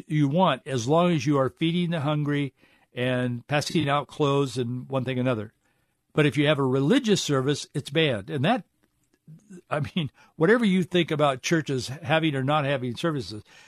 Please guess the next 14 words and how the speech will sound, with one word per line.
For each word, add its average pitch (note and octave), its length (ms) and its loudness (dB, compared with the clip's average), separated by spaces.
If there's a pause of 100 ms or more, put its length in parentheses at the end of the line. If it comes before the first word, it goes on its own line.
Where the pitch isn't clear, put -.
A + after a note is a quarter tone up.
(360)
boy, F3 400 0
that, F#3 220 0 (580)
th-, D3+ 220 -10
that E3+ 320 0
is C#3+ 180 0 (100)
troublesome, A#2 640 0 (140)
to C3+ 100 -2
say D#3 200 2
the C3 120 0
least. C3 480 -2 (800)
Governor G#3+ 280 4
Mills F#3 600 2 (600)
has D#3 160 -2
said C3 440 0